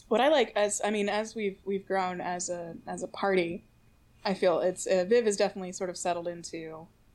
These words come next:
it, just into the, into the mom role, into the kind of, you know, you know, all you kids get together. There was definitely, you know, I, I was insisting recently on, I think in our last session, on everybody getting a buddy, having the buddy system before we,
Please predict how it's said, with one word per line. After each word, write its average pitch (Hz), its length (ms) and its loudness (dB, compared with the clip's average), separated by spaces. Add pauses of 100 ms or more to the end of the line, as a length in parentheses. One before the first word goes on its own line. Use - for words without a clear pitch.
(240)
it, 226 200 4
just 277 240 2
into 277 280 2
the, 220 180 0
into 277 180 2
the 220 100 2
mom 170 360 -2
role, 170 320 -2
into 180 160 -2
the 185 80 -2
kind 175 260 -2
of, 170 120 -6
you 180 60 -6
know, 170 280 -4 (600)
you 202 100 4
know, 180 80 4
all 185 140 6
you 196 120 2
kids 185 280 0
get 180 160 0
together. 170 560 -6 (480)
There 196 80 2
was 170 100 -2
definitely, 180 320 0
you 180 60 -4
know, 170 200 2
I, 175 280 0
I 180 100 0
was 180 140 -4
insisting 180 420 -2
recently 175 340 -6
on, 170 240 0 (440)
I 190 40 -2
think 185 140 2
in 180 60 2
our 170 60 2
last 175 200 0
session, 180 240 2
on 185 80 -4
everybody 180 380 0
getting 180 200 0
a 180 60 -2
buddy, 175 460 -4 (420)
having 196 160 -2
the 185 80 0
buddy 180 240 0
system 175 380 -4
before 180 300 0
we, 175 300 8